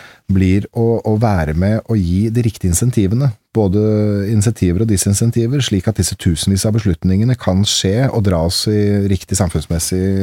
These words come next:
retning. Så jeg ønsker ikke et hypereffektivt politisk system,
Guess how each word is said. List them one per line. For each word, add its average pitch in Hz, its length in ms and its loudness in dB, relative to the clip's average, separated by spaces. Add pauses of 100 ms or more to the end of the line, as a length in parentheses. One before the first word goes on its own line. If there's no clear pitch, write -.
(680)
retning. 104 440 0 (460)
Så 117 260 0
jeg 107 300 -2
ønsker 95 460 0
ikke 151 300 -4
et 123 220 -4
hypereffektivt 98 720 -2
politisk 92 480 -4
system, 123 480 -2